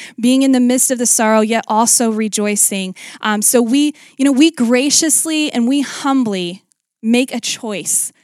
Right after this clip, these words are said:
to just hold space for Jesus to do his work. That's what we're doing here. That's what, what Brad and I and, and with our family, our kids, we're trying to do. That's what we're inviting our Essence Place community to do and whoever else is listening to this. Um, you know,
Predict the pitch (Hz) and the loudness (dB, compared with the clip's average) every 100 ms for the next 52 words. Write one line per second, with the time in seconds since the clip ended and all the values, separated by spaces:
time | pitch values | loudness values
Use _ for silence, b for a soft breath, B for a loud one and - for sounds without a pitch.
0 | _ - 220 233 - 240 - - 190 208 | _ -8 -2 -2 -2 -4 -4 -8 -8 -6
1 | - - 240 226 226 202 - 202 185 185 | -6 -2 -2 -2 -2 -2 -4 -4 -4 -4
2 | 175 117 - - 294 302 277 254 233 208 | -6 -8 -6 0 0 2 0 0 -2 -4
3 | 190 190 170 - B B 277 311 302 262 | -6 -6 -8 -10 B B 0 2 2 2
4 | 254 247 247 247 262 262 254 254 214 214 | 0 0 -2 0 0 2 2 0 -2 -2
5 | 226 220 233 233 220 - 240 247 247 240 | -2 -2 -2 -2 -4 -4 -2 0 0 0
6 | 202 196 - 254 240 220 220 - 233 226 | -2 -4 -2 -2 -2 -2 -6 -4 -4 -4
7 | 240 214 226 220 233 254 262 247 220 214 | -4 -4 -4 0 0 -2 -4 -4 -4 -2
8 | 220 226 220 - 214 240 214 233 220 - | -2 -2 -4 -4 -4 -4 -6 -6 -8 -6
9 | 226 220 220 220 214 208 220 214 190 262 | -4 -2 -2 -4 -6 -4 -2 -2 -2 -2
10 | 254 240 240 226 226 220 208 220 - 233 | -2 -2 -4 -2 -2 -4 -6 -6 -4 -4
11 | 214 220 214 214 - B B B B 214 | -4 -4 -2 -2 -4 B B B B -2
12 | 214 196 185 - - - B B B B | -2 -2 -6 -14 -12 -14 B B B B
13 | 240 247 247 233 | 2 2 2 0